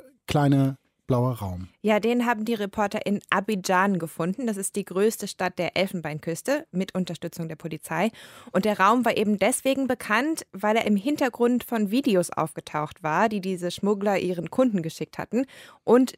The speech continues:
Speaker 2: die haben diese Videos eben auch an die B-B-C-Reporter geschickt. Die haben sich nämlich für ihre Recherche selbst als Kunden ausgegeben.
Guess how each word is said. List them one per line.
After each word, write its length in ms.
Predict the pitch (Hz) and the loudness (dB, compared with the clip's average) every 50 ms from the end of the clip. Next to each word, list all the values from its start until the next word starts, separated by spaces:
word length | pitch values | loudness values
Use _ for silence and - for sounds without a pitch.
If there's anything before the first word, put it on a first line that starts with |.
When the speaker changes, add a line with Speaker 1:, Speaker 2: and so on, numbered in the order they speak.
| _ | _
Speaker 2:
die 160 | - 208 208 202 | -2 0 2 2
haben 260 | 202 202 202 202 190 | 2 2 2 0 -2
diese 360 | 190 190 175 185 190 185 165 | -2 -4 -2 -2 -2 0 0
Videos 300 | 190 190 175 190 190 - | -2 -2 -2 -2 -4 -2
eben 180 | - 180 180 170 | -4 -4 -2 -2
auch 240 | - - 175 175 - - | 0 -2 -2 -2 -2 -2
an 160 | 175 175 170 | -2 -2 -2
die 80 | 170 | -2
B-B-C-Reporter 720 | 165 170 160 156 170 - - 208 208 180 175 185 180 175 170 | -4 -6 -4 -4 -4 -4 -4 -4 -6 -4 -6 -6 -4 -4 -6
geschickt. 340 | - 170 - - 202 196 - | -8 -8 -8 -6 -8 -6 -6
Die 80 | 180 165 | -4 -4
haben 120 | 165 170 | -2 -2
sich 160 | 160 170 - | -4 -4 -4
nämlich 260 | 175 170 170 170 - | -2 -2 -2 -2 -4
für 60 | - - | -6 -10
ihre 160 | 170 160 - | -10 -8 -8
Recherche 460 | 156 - - 160 156 160 - 160 156 - _ _ _ | -10 -8 -8 -10 -10 -8 -10 -12 -12 -12 _ _ _
selbst 440 | 151 160 165 175 - - - - | -4 -2 -2 -2 -2 -6 -10 -10
als 160 | - 143 - - | -10 -10 -8 -6
Kunden 280 | - 175 147 - 160 | -6 -6 -6 -6 -4
ausgegeben. 500 | 165 156 - - - - - 135 - - | -4 -4 -4 -6 -10 -14 -12 -14 -16 -16